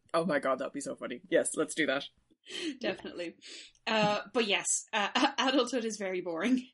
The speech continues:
Speaker 2: <laughs> We,
Speaker 1: Mm-hmm.
Speaker 2: we can agree.
Speaker 1: <laughs>
Speaker 2: And Claire is still saying "silly Billy Goo Goo,"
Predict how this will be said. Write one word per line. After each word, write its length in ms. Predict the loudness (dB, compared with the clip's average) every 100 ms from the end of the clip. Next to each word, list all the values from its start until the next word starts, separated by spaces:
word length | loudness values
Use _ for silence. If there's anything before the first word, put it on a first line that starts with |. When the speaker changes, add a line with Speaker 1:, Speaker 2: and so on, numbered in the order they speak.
| _
Speaker 2:
<laughs> 140 | -4 -2
We, 160 | 0
Speaker 1:
Mm-hmm. 180 | 0 0 -2
Speaker 2:
we 120 | -6
can 140 | -4 -4
agree. 440 | -2 0 0 -4 -10 _ _ _ _ 4
Speaker 1:
<laughs> 60 | 4 4 2 0 -4 -10 _ 0 0 0 -6 -10 -6 2
Speaker 2:
And 240 | 2 2
Claire 280 | 2 4 4
is 120 | 2
still 220 | 0 -2
saying 240 | -2 -4 -4
"silly 300 | -2 -2 -2
Billy 260 | -2 -4
Goo 240 | -4 -4 -2
Goo," 280 | -2 -4